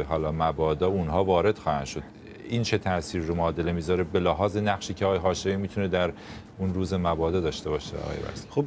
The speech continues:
Speaker 2: ببینید، مسئله این هست که <clears throat> این اتفاق فقط در اون شرایط فرضی که شما مطرح کردید رخ نمیده. همین الان همین اتفاق میفته.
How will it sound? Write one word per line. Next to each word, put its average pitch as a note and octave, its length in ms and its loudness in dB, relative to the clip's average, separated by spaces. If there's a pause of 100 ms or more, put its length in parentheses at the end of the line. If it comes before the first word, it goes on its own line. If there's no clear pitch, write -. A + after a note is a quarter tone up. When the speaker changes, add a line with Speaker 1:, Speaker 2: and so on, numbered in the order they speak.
Speaker 2:
ببینید، E3+ 300 4
مسئله D3 400 4
این F3 120 4
هست E3+ 220 2
که F#3 120 4 (300)
<clears throat> B2+ 240 0
این C3+ 300 6
اتفاق B2 720 6
فقط C3+ 320 2
در C3+ 280 6 (100)
اون A#2+ 120 6
شرایط G#2+ 500 4
فرضی G#2+ 640 4
که B2+ 120 2
شما A2 260 4
مطرح G#2+ 380 2
کردید G#2+ 380 2 (100)
رخ C3+ 240 4
نمیده. C#3 280 4
همین D3 400 2
الان C3+ 380 2
همین A2 340 4
اتفاق F#2+ 400 2 (100)
میفته. G2 360 2